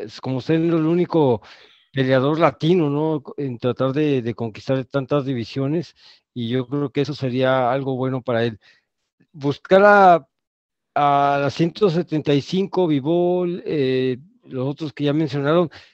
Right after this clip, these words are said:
creo que es un poco arriesgado, y este, y pues ahí moriría su, su legado,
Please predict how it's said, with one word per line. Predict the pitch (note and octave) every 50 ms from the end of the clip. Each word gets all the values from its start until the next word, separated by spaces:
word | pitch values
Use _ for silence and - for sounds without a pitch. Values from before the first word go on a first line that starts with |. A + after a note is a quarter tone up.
| _ _ _
creo | - C3+ D3+ D3+
que | E3+ E3+
es | - -
un | E3+ D3+
poco | - E3+ - - F3+
arriesgado, | E3+ D#3 C#3+ A#2 A#2+ B2 C#3+ D3+ D#3+ F3 A3 - _ _ _ _ _ _ _ _ _ _ _ _ _ _ -
y | C#3 C3 B2+ C3 C3 B2+ B2+
este, | B2 B2 A2+ - - _ - B2 B2 B2
y | B2+ - B2+
pues | A#2 - B2+ A#2 -
ahí | D3+ D3+ D#3+
moriría | D#3+ E3 F3 E3 C#3+ C3+ C3 C#3 D3+ D#3 D3+ D3
su, | - - D3 C3+ B2+ A#2 A2+ A2
su | - - C#3 B2+
legado, | A#2+ A#2 A2+ B2 C3 C3+ B2+ A2+